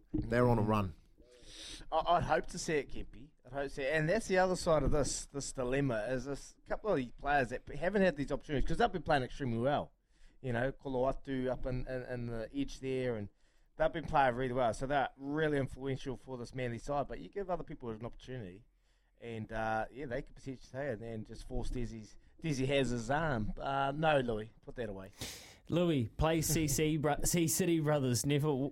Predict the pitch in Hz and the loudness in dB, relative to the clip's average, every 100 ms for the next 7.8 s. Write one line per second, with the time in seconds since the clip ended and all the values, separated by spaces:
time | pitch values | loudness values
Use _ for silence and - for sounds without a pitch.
0 | 143 151 147 147 143 143 - 143 139 120 | -2 0 2 2 4 2 4 4 4 4
1 | - - 170 - - 180 190 202 196 196 | 0 -2 -4 -2 0 4 6 6 6 4
2 | - 127 147 - - 165 139 113 - - | 2 -4 -8 -8 -8 0 0 0 -6 -14
3 | - - - - - - - - 156 190 | -16 -18 -20 -16 -14 -14 -16 -10 -2 0
4 | 214 208 165 160 147 139 127 - 135 127 | 2 4 4 4 2 2 0 2 2 4
5 | 123 123 120 127 113 120 - 107 82 - | 2 2 0 0 2 2 2 0 0 -4
6 | - - - 123 120 113 110 - 160 175 | -10 -8 0 2 4 4 2 2 2 4
7 | 175 160 135 - 98 80 95 - | 4 4 2 2 0 0 0 -2